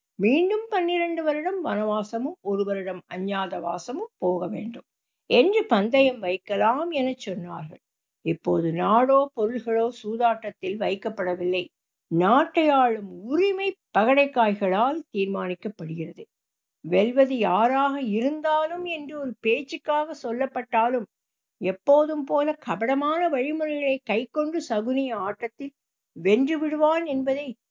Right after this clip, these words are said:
அறியாதவன் அல்லன் துரியோதனன். முதல் சூதுக்கே தன்னுடைய சம்மதம் இல்லாமல் திருதராஷ்டிரனுடைய வற்புறுத்தலுக்காக அமர்ந்த தர்மபுத்திரன் மீண்டும் ஒரு முறை திருதராஷ்டிரன் அழைத்தான் என்பதனால் மறுக்க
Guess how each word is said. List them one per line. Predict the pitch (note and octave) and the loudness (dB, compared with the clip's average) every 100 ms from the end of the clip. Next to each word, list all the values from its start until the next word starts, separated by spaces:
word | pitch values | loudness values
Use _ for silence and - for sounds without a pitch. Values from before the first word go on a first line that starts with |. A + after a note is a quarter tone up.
| _ | _
அறியாதவன் | D#3+ D#3 B3 E4+ F#4 F#4+ F#4+ F4+ | -4 -2 2 4 4 4 0 0
அல்லன் | E4 D4+ D4+ E4 | -2 -2 -2 -2
துரியோதனன். | C4 A#3 A#3 G#3+ F#3+ F3 E3 _ _ _ _ _ | -4 -2 0 0 -2 -8 -14 _ _ _ _ _
முதல் | D#3+ D#3+ F3+ A#3+ | -6 -2 0 0
சூதுக்கே | A#3 C4+ C#4 D4 C#4 D#4 E4+ | -2 -4 -2 -2 -2 0 0
தன்னுடைய | E4 C4+ C#4 C#4 C4+ | 0 -2 -2 -2 -4
சம்மதம் | B3 A3+ C4+ C#4 C4+ | -4 -6 -6 -4 -4
இல்லாமல் | B3+ A#3+ B3+ D4 F4 _ _ _ F#3 | -2 -2 -2 -4 -6 _ _ _ 0
திருதராஷ்டிரனுடைய | A#3 C#4+ D#4+ D#4 D#4 D#4 C#4+ C4+ A3+ | 0 4 4 4 2 -4 -2 -2 -2
வற்புறுத்தலுக்காக | E3+ F#3+ - F4 F4 - D4+ C#4+ - D4 D4+ E4 | -2 -4 -2 0 0 2 0 0 0 0 0 -2
அமர்ந்த | G#3+ A3 A3 G3+ | -2 -2 -2 -4
தர்மபுத்திரன் | F3 E3 G3+ G#3 A3+ C4+ D4+ E4+ _ _ _ - | -4 -2 -2 -4 -6 -6 -6 -8 _ _ _ -2
மீண்டும் | G3+ D4+ G4+ A4 A4+ G#4+ | 2 4 4 2 0 0
ஒரு | F4+ E4+ | 0 0
முறை | D#4+ E4 E4 | 0 0 -2
திருதராஷ்டிரன் | B3+ C4 C#4 C4+ B3+ A#3 A3 A3 | -2 0 2 2 -2 -6 -4 -4
அழைத்தான் | E3+ E3 G#3 C4+ - D#4+ E4+ F4+ | -6 -2 -2 -2 0 2 2 0
என்பதனால் | E4 C#4+ B3+ A#3+ A3+ A#3+ - _ _ _ - | -2 -2 -2 -2 -2 -2 -6 _ _ _ -8
மறுக்க | D#3 E3+ C4 D4 | -2 0 0 0